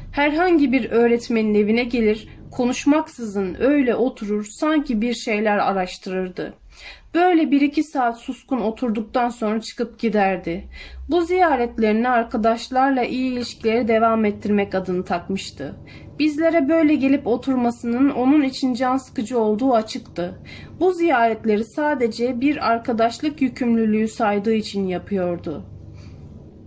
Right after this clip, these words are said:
Biz öğretmenler ondan korkardık. Müdür bile korkardı.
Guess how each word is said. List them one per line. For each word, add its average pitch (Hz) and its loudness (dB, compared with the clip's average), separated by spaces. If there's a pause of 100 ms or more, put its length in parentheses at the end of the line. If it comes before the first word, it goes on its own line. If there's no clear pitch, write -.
(340)
Biz 220 -2
öğretmenler 220 2
ondan 202 2
korkardık. 190 -2 (440)
Müdür 262 2
bile 226 2
korkardı. 196 -2